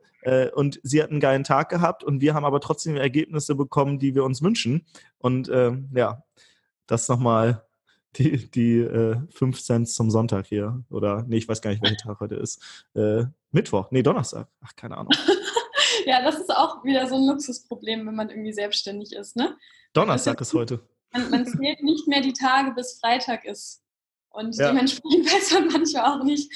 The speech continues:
Speaker 2: ähm, die Wochentage. Aber das ist, finde ich, voll cool, dass du das gerade sagst. Ähm, und es ist mega cool, dass du das deinen, ähm, deinen Angestellten so anbietest, weil das war für mich auch im Angestelltenverhältnis immer so eine unheimlich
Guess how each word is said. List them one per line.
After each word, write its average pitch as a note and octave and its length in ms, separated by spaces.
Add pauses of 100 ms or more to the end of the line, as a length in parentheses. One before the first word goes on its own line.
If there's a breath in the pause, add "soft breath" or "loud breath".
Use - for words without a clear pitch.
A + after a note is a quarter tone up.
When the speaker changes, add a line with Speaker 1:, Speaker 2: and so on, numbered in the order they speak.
(320 loud breath)
Speaker 2:
ähm, B3 220
die A#3+ 120
Wochentage. A#3+ 500
Aber A3+ 120
das A#3 160
ist, - 200 (200 loud breath)
finde B3 160
ich, B3 80
voll C#4 240
cool, C#4 100
dass B3 200
du A#3 80
das A#3 140
gerade A3 260
sagst. C4+ 640
Ähm, A3+ 360 (140)
und A3 120
es A3 100
ist G#3+ 160
mega B3 380
cool, B3+ 100
dass A#3 200
du A3+ 60
das A3+ 300
deinen, G#3+ 480
ähm, G3+ 400 (380)
deinen G#3 180
Angestellten A3 640
so G3+ 160
anbietest, B3 540
weil G#3+ 100
das G#3+ 200
war G#3+ 160
für A3+ 80
mich B3 320
auch B3 220
im A#3 220 (240 loud breath)
Angestelltenverhältnis A#3+ 1120
immer A3+ 180
so A3+ 120
eine A3+ 80
unheimlich B3 760